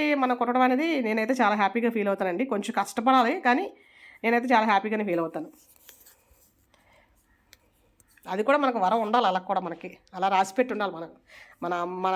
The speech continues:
పిల్లలవి, మన ఆడపిల్లలవి లేదా మనవి, మన పిల్లలవి మనం స్టిచ్ చేయాలని మనకు అది కూడా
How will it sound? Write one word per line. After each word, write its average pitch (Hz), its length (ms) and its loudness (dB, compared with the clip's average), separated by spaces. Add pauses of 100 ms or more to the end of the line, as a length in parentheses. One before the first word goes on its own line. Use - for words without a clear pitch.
పిల్లలవి, 190 360 -2
మన 190 160 -4
ఆడపిల్లలవి 196 460 -4
లేదా 185 220 -4
మనవి, 180 220 -4 (140)
మన 180 160 -4
పిల్లలవి 190 300 -4 (100)
మనం 185 140 -4 (500)
స్టిచ్ 214 200 -10
చేయాలని 226 340 2
మనకు 220 180 -4
అది 180 160 -6
కూడా 220 160 0